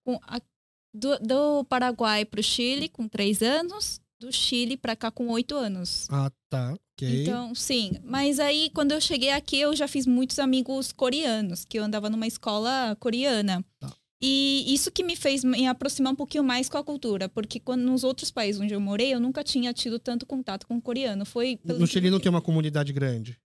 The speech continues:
Speaker 1: Não tem tão grande quanto tem aqui.
Speaker 2: É menor que a do Paraguai, no Chile?
Speaker 1: Eu acho que é menor, porque no Paraguai tem muito imigrante,
Speaker 2: Era
Speaker 1: né?
Speaker 2: Assunção del Este que você morava, no Paraguai?
Speaker 1: Não, é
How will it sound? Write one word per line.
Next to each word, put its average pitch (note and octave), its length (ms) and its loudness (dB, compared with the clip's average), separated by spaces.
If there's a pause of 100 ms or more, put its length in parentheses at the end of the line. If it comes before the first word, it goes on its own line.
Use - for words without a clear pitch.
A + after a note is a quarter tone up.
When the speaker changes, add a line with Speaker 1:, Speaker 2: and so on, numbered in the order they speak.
Speaker 1:
Não C4 180 4
tem C#4+ 280 2
tão C#4 280 4
grande B3+ 380 4
quanto B3 260 -4
tem B3 200 0
aqui. G3+ 340 -4
Speaker 2:
É D#3+ 80 0
menor E3 220 4
que - 80 -2
a E3 40 0
do D3+ 80 -4
Paraguai, C3+ 440 -2
no E3 200 -6
Chile? A3 280 -8 (160)
Speaker 1:
Eu C4 320 2
acho A#3 500 0 (140)
que D4 560 -16
é B3+ 100 -2
menor, B3 480 2
porque A#3+ 180 -6
no A#3 120 -2
Paraguai A#3 360 -4
tem B3+ 160 -4
muito B3 280 0
imigrante, G#3 520 -2
Speaker 2:
Era D#3 140 0
Speaker 1:
né? C#3 260 -4
Speaker 2:
Assunção E3 440 -2
del D3+ 200 -4 (160)
Este A#2+ 220 -8
que - 100 -12
você A#2+ 120 -8
morava, A2+ 520 -8
no A2 120 -10
Paraguai? A2+ 440 -8 (160)
Speaker 1:
Não, A3 320 -6
é - 60 -8